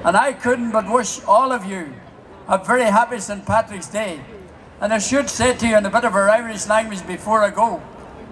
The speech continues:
Tá ahas mór orm, a bhfuil mé an seo,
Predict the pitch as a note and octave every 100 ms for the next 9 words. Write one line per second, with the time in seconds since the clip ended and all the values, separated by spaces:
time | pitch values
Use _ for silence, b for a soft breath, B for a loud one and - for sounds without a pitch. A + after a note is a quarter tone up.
0 | - G#3 A3 C4 C#4 C4 G#3 B3 A#3 A#3+
1 | B3+ A3 F3+ - - - - - - -
2 | - - - - F#3 G#3 B3+ B3 A#3 A3+
3 | G3 - C#4 B3